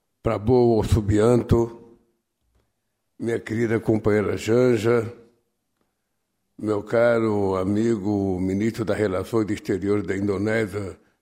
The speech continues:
senhor Sugiono, meu caro companheiro Mauro Vieira, ministro de Estado das Relações Exteriores do Brasil, meus companheiros ministros e ministras, companheiros ministros da Indonésia e ministras. A Ásia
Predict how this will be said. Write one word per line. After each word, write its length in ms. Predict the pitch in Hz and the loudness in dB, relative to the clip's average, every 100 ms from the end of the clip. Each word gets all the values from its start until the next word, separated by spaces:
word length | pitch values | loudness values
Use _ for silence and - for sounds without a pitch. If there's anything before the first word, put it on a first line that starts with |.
| - | -10
senhor 280 | 110 113 - | -4 -2 -2
Sugiono, 1000 | 110 101 101 101 117 120 123 - - _ _ _ _ _ _ _ _ _ _ _ 101 | -4 -4 -2 0 2 2 0 -4 -20 _ _ _ _ _ _ _ _ _ _ _ -8
meu 180 | 107 | -6
caro 380 | - 120 113 104 | -2 0 0 0
companheiro 580 | 104 98 101 98 110 104 | -4 -6 -4 -2 0 0
Mauro 300 | 104 107 101 | -2 -2 -2
Vieira, 560 | 95 101 110 110 98 87 | -6 -4 -2 -2 -4 -4
ministro 420 | 95 107 107 104 | -2 -2 -4 -8
de 60 | |
Estado 540 | 98 - 113 104 95 98 | -8 -8 -4 -4 -2 -4
das 80 | 104 | -4
Relações 440 | 92 98 104 98 | -4 -6 -8 -8
Exteriores 480 | 90 95 87 101 98 | -6 -4 -2 -2 -2
do 120 | 101 | -4
Brasil, 640 | 95 82 104 113 120 110 - _ _ _ _ _ _ _ - | -4 -2 -2 -2 -2 -6 -14 _ _ _ _ _ _ _ -12
meus 160 | 110 - | -10 -8
companheiros 500 | 110 107 104 101 101 | -10 -6 -6 -6 -6
ministros 580 | 95 110 120 110 - - | -2 0 2 2 2 -2
e 40 | 98 | -8
ministras, 760 | 98 104 120 110 - 107 - | -8 -4 -4 -4 -6 -8 -10
companheiros 500 | - 107 110 101 104 | -12 -12 -8 -8 -6
ministros 380 | 104 110 113 107 | -6 -4 -4 -4
da 80 | 104 | -6
Indonésia 560 | 90 98 110 120 113 107 | -6 -4 -2 0 -2 -6
e 60 | |
ministras. 640 | 101 107 113 113 - 110 104 _ _ _ _ _ _ _ _ _ _ _ _ _ _ _ _ _ _ _ _ _ - | -8 -8 -8 -8 -10 -10 -12 _ _ _ _ _ _ _ _ _ _ _ _ _ _ _ _ _ _ _ _ _ 0
A 220 | 160 175 | 4 4
Ásia 520 | 180 156 180 151 92 | 2 0 0 0 -2